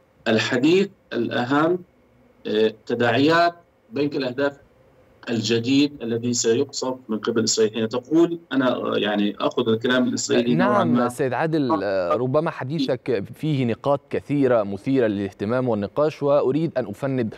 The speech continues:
Speaker 2: آه، بعضا منها. تحدثت عن أن حزب الله ليس دولة، ولكنه نستطيع أن نقول أقوى جيش غير منظم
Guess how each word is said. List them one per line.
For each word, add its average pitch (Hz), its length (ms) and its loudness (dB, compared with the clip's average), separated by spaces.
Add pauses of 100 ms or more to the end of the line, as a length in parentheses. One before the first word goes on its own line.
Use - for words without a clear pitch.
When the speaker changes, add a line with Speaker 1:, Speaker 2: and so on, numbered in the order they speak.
(220)
Speaker 2:
آه، 98 120 0
بعضا 110 320 0
منها. 98 260 -6
تحدثت 165 480 -4
عن 156 400 -2
أن 151 160 -2
حزب 156 300 -4
الله 156 140 4
ليس 170 260 4
دولة، 151 340 2 (360)
ولكنه 139 880 0
نستطيع 143 540 -2
أن 131 60 -2
نقول 143 240 -4 (120)
أقوى 117 520 2 (140)
جيش 139 540 0 (120)
غير 165 320 4
منظم 151 600 0